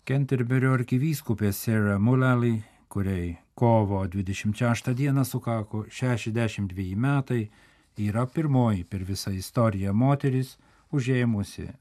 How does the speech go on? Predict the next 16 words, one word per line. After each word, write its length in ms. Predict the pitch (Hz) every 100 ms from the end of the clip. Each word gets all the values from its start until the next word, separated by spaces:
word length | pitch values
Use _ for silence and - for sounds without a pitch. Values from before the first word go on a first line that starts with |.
| -
anglikonų 720 | 131 120 117 - 123 123 117
bendrijos 720 | 104 107 104 131 139 135 127 -
primo 380 | - 131 123 92
sostą 680 | - 123 139 131 - 120 110 - - _
ir 180 | - 117
yra 280 | 113 110 107 98 _ _ _
šimtas 440 | - 123 110 104 -
penktoji 720 | 104 101 - 131 135 147 151 139 _ _
Šventojo 880 | - - 110 113 110 104 101 98 92 -
Augustino 880 | 120 110 98 98 - 123 110 101 95 _ _ _ -
kenterberiečio 1080 | 120 110 107 90 87 101 127 127 - 120 110 _
įpėdinė. 680 | 147 135 110 92 92 85 85 92 _ _ _ _ _ _ _ _ -
Arkivyskupę 960 | 113 110 - 151 135 127 - 135 135 131 131 127 -
laišku 540 | 123 110 107 - - 110
pasveikino 720 | 131 117 113 107 117 113 107
popiežius 580 | 113 107 107 110 104